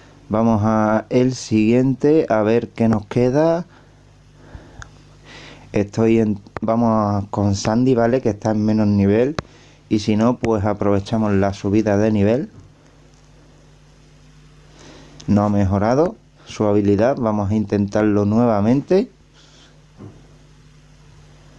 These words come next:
No ha habido suerte. Yo lo suelo hacer de uno en uno. Podéis hacerlo hasta de diez en diez. Pero tenéis que tener en cuenta, ¿vale?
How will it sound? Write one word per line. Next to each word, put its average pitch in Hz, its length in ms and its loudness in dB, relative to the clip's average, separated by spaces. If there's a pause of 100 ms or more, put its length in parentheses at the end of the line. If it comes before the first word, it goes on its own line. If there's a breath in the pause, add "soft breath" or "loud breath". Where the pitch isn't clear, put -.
(1400)
No 104 140 2
ha 101 40 2
habido 101 280 2
suerte. 156 680 -2 (220)
Yo 110 380 0
lo 110 120 0
suelo 110 280 -2
hacer 107 320 -2
de 107 100 -2
uno 107 200 0
en 104 80 0
uno. 131 260 2
Podéis 110 320 0
hacerlo 107 340 -2
hasta 101 260 -4
de 98 200 0
diez 117 240 0
en 104 160 -2
diez. 131 260 0 (760 loud breath)
Pero 127 300 0
tenéis 117 340 0
que 131 180 0
tener 117 340 2
en 110 160 0
cuenta, 117 540 0
¿vale? 127 320 -2